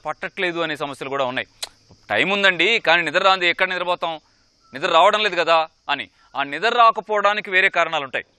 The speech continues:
వాటన్నిటిని పరిష్కారం చేసుకోవడం మనం ప్రయత్నం చేయాల్సిందే. అయితే కొన్ని చిట్కాలు మీ దృష్టికి తీసుకొస్తాను. నిద్ర రాని సందర్భాల్లో మనం తీసుకోవాల్సిన జాగ్రత్తల్లో ముఖ్యమైన జాగ్రత్త ఏంటంటే మధ్యాహ్నం అన్నం తిని పడుకోవద్దు. ఆహా,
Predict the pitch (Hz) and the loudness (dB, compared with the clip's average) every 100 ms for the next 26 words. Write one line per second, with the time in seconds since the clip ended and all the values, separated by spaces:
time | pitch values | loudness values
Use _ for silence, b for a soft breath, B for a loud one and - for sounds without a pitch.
0 | - 143 165 190 190 185 160 - 185 170 | -2 -2 0 -4 -6 -6 -6 -4 -4 -4
1 | 156 180 165 147 131 139 160 143 131 117 | -10 -10 -8 -10 -6 -8 -6 -4 -4 -6
2 | 113 90 b b b 170 180 156 165 _ | -18 -20 b b b -2 0 -2 -4 _
3 | _ _ 196 240 254 208 - 240 233 202 | _ _ -6 -4 -4 -6 -2 0 0 -4
4 | 180 - 208 190 - 185 175 160 143 _ | -8 -10 -10 -10 -6 -4 -2 -2 -4 _
5 | b b 156 196 226 214 214 202 196 196 | b b -4 0 4 4 2 -4 -2 0
6 | 180 180 185 185 - - 175 170 175 - | 2 2 0 -2 -6 -6 -4 -4 -8 -2
7 | 185 160 160 156 170 - 156 139 - b | -4 -4 -2 0 0 -2 -6 -6 -10 b
8 | 135 160 - 247 220 180 180 170 165 147 | -14 -8 0 2 2 2 0 0 -6 -10
9 | 151 175 160 185 180 160 156 160 135 110 | -8 -6 -4 -4 -4 -6 -8 -10 -12 -12
10 | 98 _ _ _ _ _ _ _ _ _ | -18 _ _ _ _ _ _ _ _ _
11 | _ _ _ 113 165 | _ _ _ -6 -2